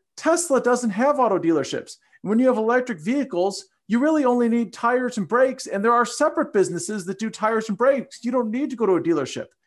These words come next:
If I'm owning a dealership right now, I'm reading this article and sweating bullets 'cause I'm realizing my single-minded pursuit of making money off of repairs, which is how dealers-,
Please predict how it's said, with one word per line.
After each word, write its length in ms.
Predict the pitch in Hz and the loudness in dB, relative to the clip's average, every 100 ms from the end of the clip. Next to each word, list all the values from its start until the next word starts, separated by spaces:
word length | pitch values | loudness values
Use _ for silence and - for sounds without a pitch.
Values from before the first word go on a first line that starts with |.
| - | -2
If 80 | |
I'm 180 | 240 330 | 0 2
owning 260 | 339 311 247 | 4 2 2
a 60 | |
dealership 480 | 160 226 320 - 214 | 0 -2 -2 -4 -4
right 140 | 151 139 | -4 0
now, 200 | 151 156 | 0 0
I'm 120 | 156 | 0
reading 220 | 240 262 | -2 0
this 180 | 185 - | 0 0
article 400 | 147 151 160 185 | 0 0 -2 -2
and 100 | 143 | -2
sweating 380 | - 233 190 143 | -4 -2 -2 0
bullets 420 | 220 277 - - | 0 0 -2 -6
'cause 140 | 165 | -4
I'm 120 | 175 | -2
realizing 580 | 160 285 214 160 170 180 - | 0 0 2 2 0 -6 -2
my 140 | 185 | 2
single-minded 680 | 185 185 277 269 262 240 240 | 2 2 -2 0 0 2 0
pursuit 400 | 240 202 - 165 | -2 -4 2 2
of 240 | 147 147 131 | 2 -2 0
making 380 | 175 214 226 190 | -2 0 -2 0
money 260 | 190 190 | 2 2
off 320 | 175 147 151 | 2 0 0
of 120 | 156 131 | -2 -6
repairs, 580 | 156 196 165 139 151 | -4 0 2 2 0
which 200 | 131 127 | -6 -10
is 100 | 139 | -8
how 140 | 147 135 | -2 -2
dealers-, 400 | 127 143 135 | -2 -4 -4